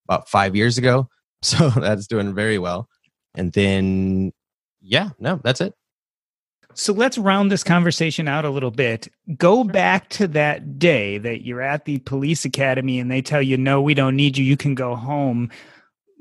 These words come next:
Speaker 2: But pretend that you have the brain you have now with all that accrued experience. What do you think would have happened?
Speaker 1: I would have never even gone to college.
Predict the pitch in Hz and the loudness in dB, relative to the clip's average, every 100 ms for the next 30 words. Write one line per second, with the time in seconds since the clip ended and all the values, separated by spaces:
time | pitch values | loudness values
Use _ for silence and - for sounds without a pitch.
0 | 170 - - 170 165 _ - 160 - 220 | -12 -2 2 2 0 _ 0 0 2 4
1 | 214 208 175 190 147 170 165 156 143 139 | 6 4 4 2 2 0 -2 -2 -4 -2
2 | 139 160 165 175 170 165 131 151 135 135 | 0 2 2 2 2 0 0 0 0 2
3 | 143 139 123 113 113 143 139 139 131 120 | 2 2 2 -2 -6 -4 -4 -4 -6 -8
4 | - 147 120 - 151 143 120 107 - _ | -8 -6 -6 -6 -4 -2 -2 -6 -12 _
5 | - 170 247 240 233 202 143 180 208 135 | 0 2 4 4 2 4 4 2 0 -4
6 | - _ _ _ _ _ _ _ _ 92 | -8 _ _ _ _ _ _ _ _ -4
7 | 104 104 104 98 90 98 98 95 98 87 | -2 0 -2 -2 -4 -2 0 0 0 0
8 | 87 82 78 73 - 58 50 50 - | -2 -2 -2 -4 -4 -2 -2 -6 -10